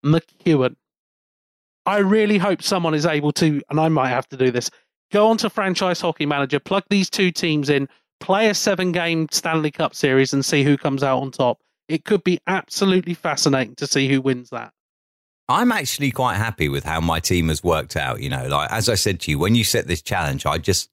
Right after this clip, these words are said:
Speaker 2: <gasps> oh.
Speaker 1: <laughs>
Speaker 2: And I, I really was worried. And I, I, you know, I'm gonna apologise to Dave because Dave kind of said to me, you know, like, "All these players are available, so don't pick them first." And I've kind of gone a-,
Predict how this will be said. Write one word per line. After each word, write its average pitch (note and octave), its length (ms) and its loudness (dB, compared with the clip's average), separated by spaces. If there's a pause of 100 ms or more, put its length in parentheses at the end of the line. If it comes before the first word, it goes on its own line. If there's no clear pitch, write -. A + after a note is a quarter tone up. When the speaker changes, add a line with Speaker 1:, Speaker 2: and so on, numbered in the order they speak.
Speaker 2:
<gasps> - 100 -18 (960)
oh. D#2+ 280 -2
Speaker 1:
<laughs> - 40 -20 (580)
Speaker 2:
And A2+ 120 0
I, B2+ 200 0
I C3 40 -2
really C#3 420 2
was A2+ 300 0
worried. F2 460 0
And G2+ 140 -2
I, G2 140 -2
I, F2+ 140 -4
you G2+ 140 -2
know, F#2 100 0
I'm G2 80 0
gonna G#2+ 140 0
apologise A2+ 600 -2
to F2+ 60 -6
Dave E2 400 0
because F2+ 360 0 (400)
Dave A#2+ 360 -2
kind G#2+ 260 -2
of E2 180 -6 (300)
said G#2+ 280 -4
to - 80 -4
me, E2 300 -2 (640)
you F2+ 100 -4
know, E2+ 220 -2
like, E2+ 320 0
"All A2 200 0
these G2+ 220 0
players F2 580 -2
are D#2 480 0
available, F#2 680 0
so - 200 0
don't G2+ 380 -2 (140)
pick - 240 -6
them D#2+ 260 -2
first." E2 400 -4
And F2 100 -2
I've E2+ 140 -4
kind B2 240 0
of F2 100 -2
gone G2+ 200 -2
a-, G2 100 -2